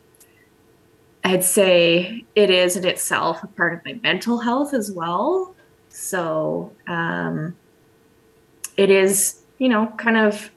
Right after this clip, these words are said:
as you're saying, a barometer of, um, "Oh, I need some time away." But, um, something that I've heard, and I think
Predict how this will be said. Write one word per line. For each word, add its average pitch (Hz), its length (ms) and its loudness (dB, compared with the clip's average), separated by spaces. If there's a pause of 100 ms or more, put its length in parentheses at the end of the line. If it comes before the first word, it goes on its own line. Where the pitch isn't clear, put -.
as 196 140 -4
you're 185 140 -2
saying, 185 260 -6
a 175 40 -4
barometer 165 840 -4
of, 165 420 -14 (100)
um, 175 540 -10
"Oh, 190 80 -2
I 170 140 -2
need 165 180 -4
some 175 220 -10
time 160 260 -8
away." 170 580 -8
But, 156 460 -6
um, 165 380 -8 (1500)
something 180 1500 -6 (480)
that - 240 -2
I've 170 220 -2
heard, 190 560 0
and 185 120 -4
I 165 100 -10
think 170 340 -14